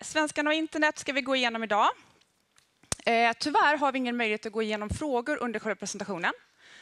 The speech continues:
Men däremot har vi vår eminenta Insights Manager på plats, Jenny Andersson, i, är det senapsgul kavaj som du har? Ja.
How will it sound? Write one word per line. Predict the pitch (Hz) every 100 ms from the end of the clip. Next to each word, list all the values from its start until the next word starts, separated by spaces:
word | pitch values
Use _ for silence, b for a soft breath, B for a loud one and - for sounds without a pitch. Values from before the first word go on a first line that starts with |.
| B
Men | -
däremot | 226 247 277 262 -
har | 226
vi | 208
vår | 220 -
eminenta | 226 220 214 196 - 196 -
Insights | 208 - 202 220
Manager | 185 185 247
på |
plats, | 247 269 - - - - -
Jenny | 220 202 202 277 302
Andersson, | 262 214 185 240 330 302 B -
i, | 208 208 214 b b b
är | 220
det | 220
senapsgul | - 294 247 - 294
kavaj | - 302 294 339
som | 311
du | 320
har? | 311 -
Ja. | 277